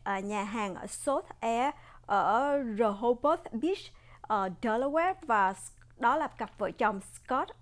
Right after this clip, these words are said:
Overland và vợ của anh ta rất ngạc nhiên khi tìm thấy cái viên ngọc trai này trong cái món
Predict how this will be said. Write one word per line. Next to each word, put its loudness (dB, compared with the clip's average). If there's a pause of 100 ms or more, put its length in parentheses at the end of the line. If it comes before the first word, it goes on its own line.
Overland 2 (300)
và 2
vợ 6
của 4
anh 2
ta 0
rất -6
ngạc -6
nhiên -2
khi -4
tìm -4
thấy -4
cái -6
viên -2
ngọc -8
trai 0
này -2
trong -4
cái -8
món -6